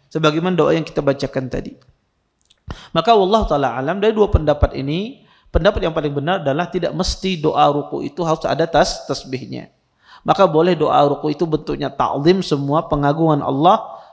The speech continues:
Boleh juga doa di waktu ruku itu ada tasbih, tasbihnya. Kedua-duanya benar. Yang mana saja di antara doa ini dipilih, itu boleh diamalkan.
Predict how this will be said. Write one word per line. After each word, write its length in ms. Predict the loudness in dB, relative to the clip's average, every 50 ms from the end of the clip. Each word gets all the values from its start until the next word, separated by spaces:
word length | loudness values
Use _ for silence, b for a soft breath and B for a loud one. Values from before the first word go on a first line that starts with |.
| B _
Boleh 320 | 0 2 2 2 0 -2
juga 560 | -2 -4 0 2 4 4 4 4 2 0 -2
doa 240 | -2 0 0 2 0
di 160 | 0 0 0
waktu 240 | -2 -2 -2 -2 -2
ruku 240 | -2 -2 -2 -4 -4
itu 160 | -2 0 0
ada 160 | 2 2 0
tasbih, 720 | 2 2 0 0 0 0 2 4 4 4 4 2 -6 -10 -6
tasbihnya. 720 | -4 -4 -4 -6 -8 -8 -8 -8 -8 -8 -10 -10 -12 -8
Kedua-duanya 640 | _ -2 2 4 2 2 4 2 0 0 0 -2 -4
benar. 400 | -6 -6 -6 -8 -8 -10 -14 _ _ _ _ b b b b 0
Yang 160 | 2 2 2
mana 240 | 2 2 0 0 0
saja 240 | 0 0 0 0 2
di 80 | 2
antara 320 | 2 0 0 0 -2 -2 0
doa 400 | 0 0 0 2 2 0 0 0
ini 240 | 0 0 0 0 0
dipilih, 400 | 0 -2 -2 -2 0 0 0 -2
itu 160 | -2 -4 -4
boleh 320 | -2 -2 -2 -4 -6 -6
diamalkan. 560 | -4 -4 -4 -4 -6 -8 -10 -10 -12 -14 -14